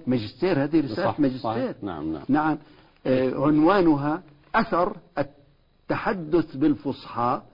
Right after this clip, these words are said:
Speaker 1: التواصل الدائم بالفصحى، يسمونه immersion، هم يسمونه التغطيس.
Speaker 2: المطبق في روضة
Speaker 1: المطبق
Speaker 2: الأطفال
Speaker 1: في،
Speaker 2: العرب.
Speaker 1: نعم.
Speaker 2: على
Speaker 1: على
Speaker 2: علاماتهم في القراءة والتعبير في المدرسة الابتدائية.
Speaker 1: في المدرسة الابتدائية.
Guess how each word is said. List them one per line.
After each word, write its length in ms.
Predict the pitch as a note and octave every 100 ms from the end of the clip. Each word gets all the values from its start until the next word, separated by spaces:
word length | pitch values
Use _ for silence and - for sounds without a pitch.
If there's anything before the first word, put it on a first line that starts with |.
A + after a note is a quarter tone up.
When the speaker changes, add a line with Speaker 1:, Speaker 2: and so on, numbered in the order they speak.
| _ -
Speaker 1:
التواصل 480 | A#2 C#3 C3+ F3+ D#3
الدائم 540 | D3 A2+ E3+ F3 C3+
بالفصحى، 500 | A#2 A#2 A#2+ - -
يسمونه 640 | C3 B2+ C#3+ D#3 F#3+ C#3 - - - -
immersion، 360 | C3+ D#3+ D#3
هم 260 | A#2 G#2+ A2+
يسمونه 480 | A2 B2 A#2 C#3+ A#2+
التغطيس. 680 | - A#2+ G2+ - C3 - - - A2+
Speaker 2:
المطبق 400 | B2+ D3 C#3 A#2
في 60 |
روضة 260 | A2+ B2+ B2+
Speaker 1:
المطبق 380 | B2 A#2 F3+ E3
Speaker 2:
الأطفال 120 | C3+
Speaker 1:
في، 60 |
Speaker 2:
العرب. 280 | A#2 G2 D#2+ - _
Speaker 1:
نعم. 420 | B2+ C#3 D#3 G#3+ - - -
Speaker 2:
على 240 | - G3+
Speaker 1:
على 200 | - -
Speaker 2:
علاماتهم 400 | C3+ C#3 C#3 C#3+
في 100 | A#2
القراءة 420 | A2+ - C#3+ C#3 B2+
والتعبير 380 | A2+ A2 C#3
في 60 | B2+
المدرسة 340 | B2 A#2+ G#2+
الابتدائية. 460 | F#2+ E2 - - C3+
Speaker 1:
في 60 | D3
المدرسة 260 | B2 A2+
الابتدائية. 500 | B2 - G#2 G#2 G#2